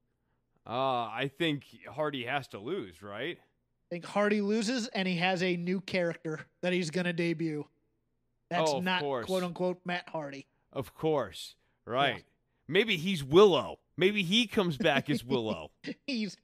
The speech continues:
Speaker 2: <laughs> I was, I was trying to think what's, what's a synonym for Willow, but all I could think of was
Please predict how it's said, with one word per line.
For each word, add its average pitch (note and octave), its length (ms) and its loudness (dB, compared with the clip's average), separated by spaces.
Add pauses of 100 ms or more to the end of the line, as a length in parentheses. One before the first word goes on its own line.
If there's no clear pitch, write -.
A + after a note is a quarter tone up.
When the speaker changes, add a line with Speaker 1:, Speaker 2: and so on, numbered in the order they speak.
(360)
Speaker 2:
<laughs> - 1800 -18
I - 960 -14 (120)
was, A#3 200 -4
I - 280 -20
was G3+ 100 -10
trying A#3+ 140 0
to - 20 0
think A3 160 0
what's, G#3+ 180 -2
what's G#3 240 -4
a G#3 60 -2
synonym G3+ 460 0
for E3+ 340 -2
Willow, F3+ 460 0
but E3 160 -4
all F3+ 100 0
I F3+ 60 0
could E3+ 180 -6
think F3 160 -4
of E3+ 180 -2
was E3 380 -6